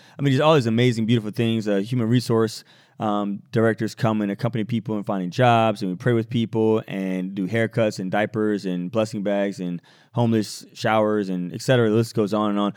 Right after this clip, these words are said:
But anyways, long story short, uh, and after school tutoring, get, shout out to my tutors. Uh, but we have also,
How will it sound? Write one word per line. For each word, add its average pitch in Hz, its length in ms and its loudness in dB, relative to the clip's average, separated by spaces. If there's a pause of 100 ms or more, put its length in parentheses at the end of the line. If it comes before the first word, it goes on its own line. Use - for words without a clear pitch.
(140)
But 185 60 4
anyways, 110 320 2 (180)
long 202 160 4
story 117 220 0
short, 95 280 -4 (220)
uh, 113 160 0
and 113 100 2
after 113 140 0
school 113 180 -4
tutoring, 107 380 -2
get, 101 160 -6
shout 110 160 -2
out 107 80 -2
to - 80 -12
my 101 60 -6
tutors. 98 320 -6 (200)
Uh, 107 240 0
but 113 240 -2 (220)
we 135 160 6
have 127 120 4
also, 120 500 2